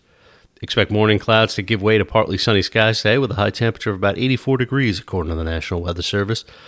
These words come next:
The low tonight will be around sixty-five. There's a chance of thunderstorms in the evening.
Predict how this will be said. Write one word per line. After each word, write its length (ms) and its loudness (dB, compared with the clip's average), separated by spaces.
The 60 -4
low 180 4
tonight 240 2
will 100 0
be 100 0
around 220 2
sixty-five. 720 -2
There's 160 -10
a 40 -6
chance 260 -2
of 100 -6
thunderstorms 600 -2
in 160 -4
the 80 0
evening. 380 -2